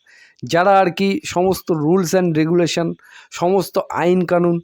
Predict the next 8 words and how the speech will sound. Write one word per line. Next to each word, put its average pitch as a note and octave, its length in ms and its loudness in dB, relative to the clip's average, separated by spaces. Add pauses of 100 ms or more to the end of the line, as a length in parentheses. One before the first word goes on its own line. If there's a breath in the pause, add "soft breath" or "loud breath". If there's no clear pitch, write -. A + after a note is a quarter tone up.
(220 loud breath)
সমস্ত G3 480 -2
নিয়ম F3+ 400 2
কানুন, F3+ 360 0 (260 soft breath)
এই F#3 140 2
সমস্ত F#3+ 400 0
সব E3+ 260 -2 (120)
কিছুই F3+ 280 0
জানেন, A2+ 320 -4